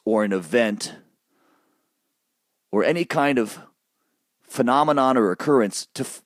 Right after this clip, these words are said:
to resist the urge to force it into an explanation, to resist the urge to make it tangible, to make it containable,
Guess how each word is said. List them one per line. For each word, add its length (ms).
to 100
resist 580
the 160
urge 220
to 100
force 540
it 140
into 720
an 140
explanation, 800
to 120
resist 680
the 300
urge 440
to 140
make 380
it 300
tangible, 720
to 100
make 360
it 320
containable, 760